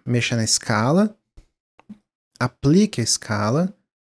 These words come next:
Vocês viram que aplicar a escala é obrigatório, né, pessoal? Modo de edição,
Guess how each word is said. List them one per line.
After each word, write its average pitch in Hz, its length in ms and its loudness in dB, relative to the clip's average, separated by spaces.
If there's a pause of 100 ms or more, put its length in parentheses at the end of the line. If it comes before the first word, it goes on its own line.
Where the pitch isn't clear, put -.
(400)
Vocês 156 180 2
viram 208 120 8
que 214 120 4
aplicar 151 280 2
a - 40 4
escala 139 320 2
é - 20 6
obrigatório, 143 580 2
né, 113 120 -4
pessoal? 113 520 -6
Modo 123 320 2
de 123 120 2
edição, 143 600 0